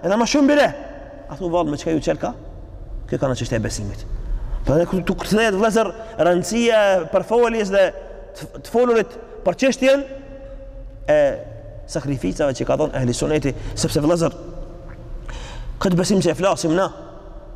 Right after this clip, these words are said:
këtë temë që e flasim na, këto çështje që i flasim na, këtë argumentim që e flasim na, këto tema që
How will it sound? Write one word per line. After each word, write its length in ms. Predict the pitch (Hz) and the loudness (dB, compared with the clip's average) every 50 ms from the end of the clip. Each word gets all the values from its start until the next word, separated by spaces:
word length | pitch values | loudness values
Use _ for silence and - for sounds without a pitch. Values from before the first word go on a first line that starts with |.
| - - - - - - - - - - | -16 -16 -18 -20 -20 -20 -20 -16 -4 -2
këtë 200 | 180 180 - - | -2 -2 0 0
temë 180 | 226 214 202 - | 2 2 2 2
që 80 | 185 | 0
e 60 | 170 - | 0 2
flasim 340 | 180 196 180 - 175 175 185 | 2 0 0 2 0 0 2
na, 100 | 208 208 196 - - - - - - - - - - - - - - | 2 0 0 -4 -8 -14 -16 -16 -16 -18 -18 -18 -18 -18 -18 -6 -4
këto 140 | - 180 - | -4 0 0
çështje 220 | 226 226 - 220 - | 0 2 2 0 2
që 80 | 180 190 | 2 0
i 60 | 190 | 2
flasim 340 | 196 214 202 - - 185 190 | 2 2 2 2 0 0 2
na, 140 | 220 226 196 - - - - - - - - - - - | 2 2 0 -2 -6 -14 -18 -18 -18 -20 -20 -20 -6 -4
këtë 160 | - 202 165 | -4 -2 0
argumentim 480 | 180 208 190 196 202 202 208 214 233 226 | 0 0 2 2 2 2 4 4 2 4
që 140 | - 208 190 | 2 2 0
e 40 | 175 | 2
flasim 320 | 214 226 202 - 202 196 233 | 2 2 2 2 0 2 2
na, 100 | 240 226 165 - - - - - - - - - - - | 2 2 0 -2 -8 -16 -16 -16 -18 -18 -18 -18 -10 -4
këto 140 | - 185 175 226 | -2 0 2 2
tema 220 | 240 233 226 214 | 2 4 2 2
që 160 | - 226 190 | 0 -2 -4